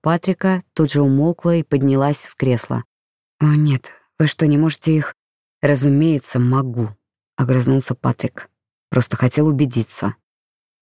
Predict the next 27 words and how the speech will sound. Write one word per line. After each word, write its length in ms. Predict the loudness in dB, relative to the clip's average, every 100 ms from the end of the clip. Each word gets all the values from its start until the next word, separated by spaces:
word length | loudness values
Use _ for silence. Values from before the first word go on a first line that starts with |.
| _
Слава 260 | -2 0 2
богу, 180 | 2 2
я 120 | 2
ещё 180 | 0 -2
способен 520 | -2 -4 -2 0 0
узнавать 400 | 0 0 0 -2
собственных 460 | -4 -4 -2 -2 -2
детей. 380 | -4 -2 -4 -8 _ _ 0
Благодарю 420 | 2 2 2 2
за 120 | 0
беспокойство». 680 | -2 -4 -4 -4 -6 -8 -10 _ _ _ _ _ _ 0
Он 160 | 2
взял 300 | 2 2 2
на 140 | 2 0
руки 200 | -2 -2
того, 260 | 0 0
что 180 | -2 -2
лежал 320 | 0 0 0
левее, 400 | 0 0 2 0
и 20 |
принялся 520 | 0 0 0 -2 -2 -2
решительно 600 | -2 -4 -4 -2 0 0
надевать 540 | 0 -2 -2 -2 0
на 60 | 0
него 340 | 0 0 -2
жёлтый 400 | 0 -2 -2 -4
комбинезон. 680 | 0 0 2 0 -2 -6